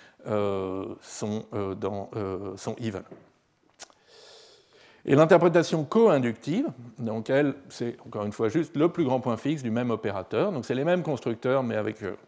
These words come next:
le mot-clé co-inductive en coq, vient avec un principe de co-induction. Et cette fois-là, euh, les propriétés qu'on peut montrer, c'est pas de la forme si je suis even alors,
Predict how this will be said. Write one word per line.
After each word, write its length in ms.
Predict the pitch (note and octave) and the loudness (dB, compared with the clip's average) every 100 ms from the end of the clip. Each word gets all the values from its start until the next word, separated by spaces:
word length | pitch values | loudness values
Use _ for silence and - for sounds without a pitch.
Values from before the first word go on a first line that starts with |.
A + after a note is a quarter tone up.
| _ _ | _ _
le 140 | - A2 | -8 -4
mot-clé 320 | A2 A2+ A2 | -4 -4 -2
co-inductive 580 | E3 D3 A2+ G2+ A#2+ A2+ | 0 2 0 -4 -6 -6
en 80 | |
coq, 240 | F#2+ A#2 G3 - _ _ _ _ _ _ _ _ - - - | -6 -6 -6 -10 _ _ _ _ _ _ _ _ -14 -14 -14
vient 180 | A#2+ D3+ | 0 4
avec 220 | G#3 D#3+ | 6 4
un 80 | D#3+ | 2
principe 280 | B2+ B2 F#3 | 2 0 0
de 80 | C#3 | 0
co-induction. 640 | B2+ C#3+ B2+ G#2+ - - - _ _ _ _ _ - - - - - - - | 0 0 0 -4 -10 -18 -18 _ _ _ _ _ -20 -20 -20 -20 -20 -18 -2
Et 220 | A#2+ A#2 | 2 2
cette 200 | B2+ A2+ | 0 0
fois-là, 380 | C3+ D3+ D3 - | 8 12 10 8
euh, 720 | B2 A2+ A2+ A2 G#2+ G#2 G#2+ | 2 4 4 4 2 2 0
les 100 | A2 | -2
propriétés 400 | A#2 C3 D#3+ G3+ | 0 2 4 4
qu'on 120 | D3+ | 4
peut 100 | C3 | 2
montrer, 400 | C3+ B2+ B2 D3 | 2 0 2 2
c'est 140 | C#3+ A2 | 2 0
pas 140 | C3 | 0
de 40 | |
la 80 | C3 | 0
forme 300 | A#2 C3+ A#2+ | 0 0 0
si 240 | A2+ F#3+ E3+ | -2 -4 -4
je 180 | C3+ | -4
suis 380 | B2 - B2+ B2 | -4 -8 -8 -4
even 280 | A#2+ A#2+ A2+ | -2 -2 -2
alors, 400 | - A2+ E3 A3+ | -4 0 0 -2